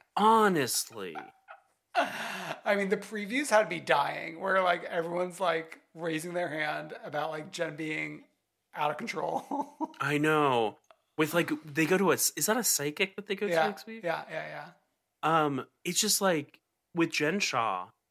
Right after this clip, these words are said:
Speaker 1: she, it appears that she has studied reality T V and Real Housewives
Speaker 2: Mm.
Speaker 1: in order to meet this moment, but she didn't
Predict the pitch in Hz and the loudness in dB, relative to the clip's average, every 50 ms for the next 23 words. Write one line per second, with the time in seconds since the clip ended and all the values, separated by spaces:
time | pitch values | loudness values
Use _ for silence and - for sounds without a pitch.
0 | _ _ _ _ _ - - - - - 165 160 160 165 170 175 175 165 147 - | _ _ _ _ _ -4 -2 0 0 0 -2 -2 -4 -2 -2 -2 -2 -2 -2 -4
1 | _ _ _ _ _ _ _ _ _ _ _ _ _ _ _ _ _ _ _ _ | _ _ _ _ _ _ _ _ _ _ _ _ _ _ _ _ _ _ _ _
2 | _ _ _ _ - 165 180 170 - - - 226 254 277 247 240 254 - - - | _ _ _ _ -2 -2 -2 -2 -4 -4 -2 -2 -2 -2 -2 -6 -8 -6 -6 -4
3 | 180 156 147 - - - - - 143 135 147 147 135 107 95 85 82 _ _ _ | -4 -2 -2 -2 -2 -2 -4 -2 -2 -2 -2 -2 -4 -8 -10 -12 -16 _ _ _
4 | _ _ _ _ _ _ _ _ _ - 135 131 123 117 110 110 110 104 - - | _ _ _ _ _ _ _ _ _ -2 2 2 4 4 2 0 -2 -6 -6 -6
5 | 120 107 110 101 101 104 104 101 98 104 107 104 107 104 - 147 147 147 151 151 | -8 -6 -8 -8 -8 -8 -8 -8 -6 -6 -4 -4 -4 -4 -4 -2 0 0 0 -2
6 | 147 143 - - - 151 147 135 127 123 117 113 139 143 151 147 143 147 135 143 | -4 -6 -10 -14 -12 -12 -10 -8 -8 -8 -6 -4 0 2 2 2 2 2 0 0
7 | 135 131 127 123 123 127 - 131 127 - 131 123 123 123 123 151 170 175 - 143 | 0 0 -2 -4 -4 -4 -4 -2 -2 -2 -2 -2 -4 -2 -2 -4 -6 -8 -8 -6
8 | 143 143 139 - - 165 160 139 131 160 165 196 214 208 | -8 -6 -2 -2 -4 -4 -4 -8 -4 -2 -2 -2 -2 -4